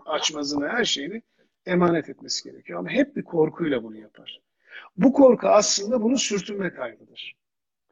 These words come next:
Yani onun çok fazla açılmasını, çok fazla şey söylemesini engelleyen sürtünme kaybı oluşturur aslında korku. Yani yaşamda Tanrı'nın vermiş olduğu bize en önemli özellik, hayatta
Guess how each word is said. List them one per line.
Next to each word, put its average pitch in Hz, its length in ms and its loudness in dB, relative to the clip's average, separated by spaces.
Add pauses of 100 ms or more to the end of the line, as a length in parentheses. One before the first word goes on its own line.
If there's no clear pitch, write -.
(300)
Yani 208 260 8
onun 226 340 4
çok 269 280 0
fazla 180 300 2
açılmasını, 143 600 -6
çok 196 260 -6
fazla 180 280 6
şey 170 220 -2
söylemesini 147 560 -2
engelleyen 156 580 0
sürtünme 175 500 -8
kaybı 156 320 -2
oluşturur 117 440 -12 (100)
aslında - 400 -4
korku. - 380 -20 (760)
Yani 175 440 8 (260)
yaşamda 196 520 6
Tanrı'nın 196 460 2
vermiş 196 380 2
olduğu 143 340 -4
bize 165 240 -2
en 208 220 -4
önemli 135 360 -6
özellik, 175 500 0 (360)
hayatta 151 540 2